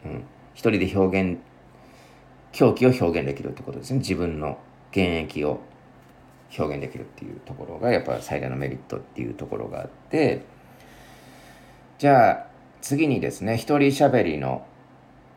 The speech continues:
デメリット、いわゆる二人喋りの方がこれはいいんだよっていうところなんですけれども、まあ、これは、まあ、二つくらいかな。まあ、紹介しとくとして、やっぱこう、数の説得力っ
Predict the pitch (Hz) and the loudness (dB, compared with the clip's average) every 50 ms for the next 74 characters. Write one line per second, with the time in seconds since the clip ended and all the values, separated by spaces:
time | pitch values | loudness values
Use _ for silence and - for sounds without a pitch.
0 | - - - 120 123 156 170 123 98 - - - - 67 - - - - - - | -14 -4 0 4 4 6 6 6 4 2 -2 -6 -8 -6 -8 -8 -12 -18 -14 -8
1 | 92 82 76 69 71 - - - 135 147 143 135 160 131 135 123 98 87 85 85 | -4 -4 -2 -4 -4 0 2 4 4 4 4 4 4 4 4 4 2 2 2 2
2 | 85 85 80 - - 104 104 104 110 113 113 98 82 82 87 85 - - - 78 | 0 0 0 0 0 2 2 2 2 0 0 0 0 2 0 0 -2 -6 -6 -6
3 | 71 76 78 - 80 80 85 87 82 78 78 78 76 73 76 73 71 73 73 71 | -6 -4 -6 -6 -6 -4 -4 -2 -2 -2 -2 -2 -2 -2 -2 -2 -4 -4 -4 -4
4 | 71 69 73 65 64 64 65 62 60 57 - - - 62 62 64 - 73 76 95 | -4 -4 -4 -4 -4 -6 -6 -8 -10 -12 -12 -12 -12 -12 -10 -10 -10 -8 -2 2
5 | 123 123 107 80 - - - - - - - - - - - - - - - - | 4 4 4 4 0 -2 -10 -18 -20 -20 -20 -20 -20 -20 -20 -20 -20 -20 -20 -14
6 | - 113 113 101 - - 98 104 107 113 120 117 113 - - - - - - - | -10 -8 -6 -6 -4 -4 -2 2 4 6 6 6 6 4 0 -12 -18 -20 -14 -10
7 | 101 92 - - - 90 85 - - - - 123 113 90 67 - 62 60 - - | -8 -8 -8 -6 -4 -4 -4 -4 -6 -8 -4 -2 0 0 -2 -2 -6 -10 -10 -12
8 | - - - 73 67 62 - - - - - - - - - - 87 - - - | -14 -14 -12 -10 -8 -8 -8 -10 -14 -16 -12 -12 -10 -8 -8 -8 -8 -10 -12 -16
9 | - - - - - - - - 202 - - - - - - - - - - - | -14 -12 -12 -12 -8 -2 0 2 2 2 0 -4 -14 -20 -20 -20 -20 -20 -20 -20
10 | - - - - - - - - - - - - - - - - - - - - | -20 -20 -20 -20 -20 -20 -20 -20 -20 -20 -20 -20 -20 -20 -20 -20 -20 -20 -20 -20
11 | - - - - - - - - - - - - - - - - 113 123 127 - | -20 -20 -20 -20 -20 -20 -20 -20 -20 -20 -20 -20 -20 -20 -6 -2 0 0 2 4
12 | 151 131 127 - 110 98 95 95 95 92 90 - - - 196 208 170 156 110 90 | 4 4 4 4 4 4 4 4 2 2 0 -2 2 4 4 4 6 4 0 0
13 | - - - 87 - - - - - 95 - 78 - - - - | 0 -2 -4 -6 -4 -4 -6 -6 -6 -6 -8 -8 -8 -8 -8 -10